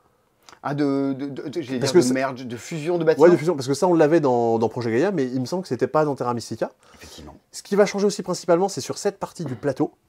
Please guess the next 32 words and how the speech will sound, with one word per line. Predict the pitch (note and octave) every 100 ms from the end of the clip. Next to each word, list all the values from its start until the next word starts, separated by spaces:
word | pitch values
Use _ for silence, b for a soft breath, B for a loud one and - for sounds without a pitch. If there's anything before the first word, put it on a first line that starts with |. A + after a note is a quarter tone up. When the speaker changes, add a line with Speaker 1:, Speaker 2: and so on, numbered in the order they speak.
| B B B B B B -
Speaker 2:
Ici, | G#3 - A3 A3 _ _ _ -
vous | B2 C#3
avez, | D3+ D#3+
euh, | D3+ A#2+
en | B2+
gros, | E3+ F#3 - -
à |
chaque | C3+ D#3
fois | G3
que |
je | F3+
construis | D#3+ F3
des | D#3+
bâtiments, | D3+ - E3 F3
je |
vais | C3
améliorer | C3 C3+ C#3
ma | C#3
production, | - C3+ -
gagner | D3+ C3+
des | B2
bonus, | A#2 D#3 -
et |
notamment, | C3 A#2 C3+ E3
j'ai |
une | B2
espèce | A#2 D#3
de, | B2 A2 G#2+ G2 B B B
de | G#2
bâtiment, | G#2+ - B2 C3+
genre | B2+ F#3
le, | F3 D#3+ - -